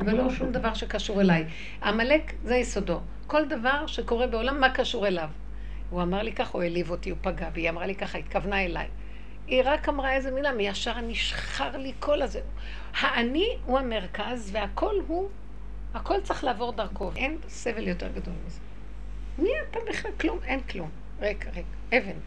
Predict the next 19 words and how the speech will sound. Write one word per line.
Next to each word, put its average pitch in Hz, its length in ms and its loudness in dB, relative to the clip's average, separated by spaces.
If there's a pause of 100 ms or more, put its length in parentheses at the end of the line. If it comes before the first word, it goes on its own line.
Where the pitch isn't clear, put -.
(680)
כלום, 415 300 0
אין 311 160 2
אף 302 160 -2
אחד - 300 -2
שמה. 170 260 -4 (1160)
הפרשנות 220 680 0
הזאת 180 380 4
וההתרגשות 180 760 2
הזאת, 196 380 -2
זה 196 140 6
הזבל 190 340 0
הכי 180 180 -2
גדול. 170 280 0 (480)
אז 180 140 0
מה 269 180 2
ראיתי? 247 360 0
שכאילו 277 420 -2
חידש 262 500 2
לי 240 280 2